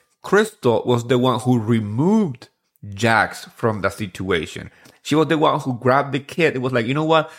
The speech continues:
Let's go." Because Erica is drunk and is talking out of her ass, right? So this time he grabbed Crystal to go with him so he could speak to Erica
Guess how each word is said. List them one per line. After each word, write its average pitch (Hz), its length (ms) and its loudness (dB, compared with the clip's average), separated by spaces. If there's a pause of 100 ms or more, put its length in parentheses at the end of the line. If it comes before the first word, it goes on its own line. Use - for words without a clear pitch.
(160)
Let's - 340 0
go." 104 400 0 (360)
Because 117 400 2
Erica 135 360 2
is 110 140 0 (100)
drunk 120 380 0
and 110 100 -4
is 104 160 -6
talking 120 360 -2
out 113 140 4
of 104 60 0
her 95 180 -4
ass, - 640 -2 (680)
right? 135 380 2 (300)
So 127 320 2
this 151 380 -2
time 156 320 -4
he 165 340 -4
grabbed 143 400 0
Crystal 190 500 0
to - 180 -6
go 113 220 2
with 113 280 -2
him 131 380 0 (300)
so - 160 2
he 123 160 2
could 123 180 -4
speak - 460 -4
to - 160 -4
Erica 98 560 2